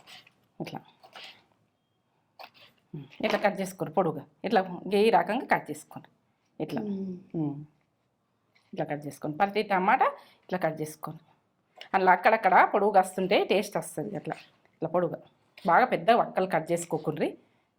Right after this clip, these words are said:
Speaker 1: ఈ రకంగా కట్ చేసుకుంటే బాగుంటది. ఇట్లా
Speaker 2: మ్మ్.
Speaker 1: ఫ్రైడ్ రైస్ కంటే ఇవన్నీ ఇట్లే కట్ చేసుకుంటాం. స్టవ్ ముట్టించుకుందాం. ఇప్పుడైతే రైస్ రై-,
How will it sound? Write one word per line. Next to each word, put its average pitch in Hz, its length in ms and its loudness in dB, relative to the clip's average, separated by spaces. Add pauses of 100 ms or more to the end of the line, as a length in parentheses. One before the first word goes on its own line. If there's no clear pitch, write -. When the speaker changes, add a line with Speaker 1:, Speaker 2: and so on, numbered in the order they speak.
(120)
Speaker 1:
ఈ 190 180 2
రకంగా 240 320 0
కట్ 175 180 -4
చేసుకుంటే 185 400 -4
బాగుంటది. - 420 -8 (200)
ఇట్లా - 160 -14 (460)
Speaker 2:
మ్మ్. 196 200 -10 (300)
Speaker 1:
ఫ్రైడ్ 170 260 0
రైస్ 151 240 -8
కంటే 131 220 -14 (500)
ఇవన్నీ 202 320 0
ఇట్లే 214 140 0 (100)
కట్ 180 160 0
చేసుకుంటాం. - 300 -16
స్టవ్ 247 240 2
ముట్టించుకుందాం. 196 580 0 (360)
ఇప్పుడైతే 175 380 -2
రైస్ 180 280 -2
రై-, 156 200 4